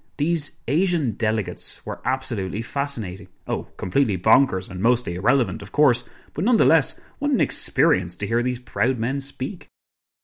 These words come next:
A chain smoker stood up next. Between the puffs and underneath the cloud of smoke,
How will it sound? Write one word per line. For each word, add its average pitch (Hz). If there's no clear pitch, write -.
A 190
chain 180
smoker 147
stood -
up 135
next. -
Between 120
the 104
puffs -
and 90
underneath 110
the 95
cloud 101
of 90
smoke, 127